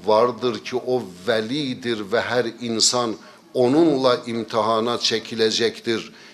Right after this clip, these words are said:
Kimi insan ona tutunur ve berest yani kurtuluşa erişecektir. Ve kiminin kalbi de şişe gibidir, cam gibidir onun tabiriyle.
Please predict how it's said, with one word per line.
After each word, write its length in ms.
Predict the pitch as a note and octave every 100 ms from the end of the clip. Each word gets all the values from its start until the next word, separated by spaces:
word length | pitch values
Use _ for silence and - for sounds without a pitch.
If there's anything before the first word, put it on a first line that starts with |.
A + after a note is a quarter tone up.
| _ -
Kimi 320 | B2+ C3+ D#3
insan 640 | C#3 C3 B2 C3 B2+ A#2+ B2+
ona 360 | B2 C3 B2
tutunur 640 | - A#2+ - B2 B2+ A2+ - - -
ve 220 | G2 B2 A#2+ - -
berest 560 | E3 D3 F3 - - - - - -
yani 480 | A#2 A#2 A2+ A#2 G2 - -
kurtuluşa 520 | A2 - A2+ G2 C3+
erişecektir. 1040 | A#2+ A#2 G#2+ G#2 G#2+ G#2+ G#2 - G#2 F2 - - - G#2
Ve 280 | B2 B2 -
kiminin 680 | - D#3+ D#3 C#3 C3+ A2+ -
kalbi 520 | - A#2+ A#2+ A#2 D3
de 240 | C3+ A#2+ - - - _ _ _ _ -
şişe 640 | - - C3 B2+ - C#3+
gibidir, 640 | C#3 A#2 A#2 A#2 G#2 G#2 F2+
cam 440 | - C3+ D3 C3
gibidir 340 | G#2 G2+ G#2 G#2+
onun 360 | G#2 G#2+ A2
tabiriyle. 920 | G2+ - G#2+ G2+ A2 A#2 A2 G#2 G#2